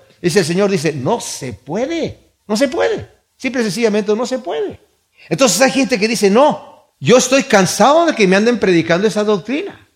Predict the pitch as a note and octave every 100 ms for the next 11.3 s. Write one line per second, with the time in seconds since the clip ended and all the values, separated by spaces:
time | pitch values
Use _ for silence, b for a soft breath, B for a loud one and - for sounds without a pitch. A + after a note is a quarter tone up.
0 | _ _ D3 C#4 C#4+ B3+ - B3+ B3+ A#3
1 | A#3+ B3+ G#3 F3+ F3+ E3 E3+ A#3+ A3 G3
2 | - A#3 - A#3 A#3 G3+ D#3 B3+ B3 G3
3 | F#3+ B B D3+ D3+ A3+ B3+ B3+ F#3+ F#3
4 | A#3 F3+ F3 B3+ B3+ B3 A#3 - A#3+ C4+
5 | A#3 C4 B3+ A#3+ G#3+ G#3 G3+ A#3+ G#3 G3+
6 | A#3 G#3 G3+ D3+ - - E4 D#4+ A#3 D#3
7 | A#2+ G#2 - _ _ - - C#3+ C#3+ B2+
8 | A2+ A#2+ - C3 B2 A2+ - _ _ _
9 | _ _ C3 A#2 A2+ E2+ - _ _ F#3+
10 | F#3+ C#4 C#4 C#4 A#3+ - G3 - - -
11 | C#3+ - -